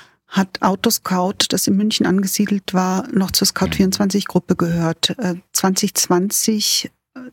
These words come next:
Speaker 1: haben sie die Gruppe verlassen und sind eigenständig geworden.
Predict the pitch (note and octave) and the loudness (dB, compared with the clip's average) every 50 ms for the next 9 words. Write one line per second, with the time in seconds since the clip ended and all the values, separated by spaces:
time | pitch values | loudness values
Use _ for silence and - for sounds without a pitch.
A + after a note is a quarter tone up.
0 | _ - F3 F#3+ G3 G3+ G#3 - - G#3+ F#3 F#3+ - F#3 G3 - - G3 - G3+ | _ -4 -2 0 0 0 0 2 2 0 0 0 0 0 0 2 2 2 2 2
1 | F#3 F3 E3+ F3 - - - G#3+ G#3 G3+ - - F#3+ F3 - G3 F#3 - F3 F3 | 2 2 2 2 0 0 2 2 0 0 0 0 0 0 0 0 0 2 2 2
2 | G3+ - - - F3+ F3 F3 - - - F3+ E3 E3+ E3 E3 E3 E3 E3+ E3 | 2 2 2 2 2 2 0 0 0 -2 0 0 2 0 2 2 0 0 -2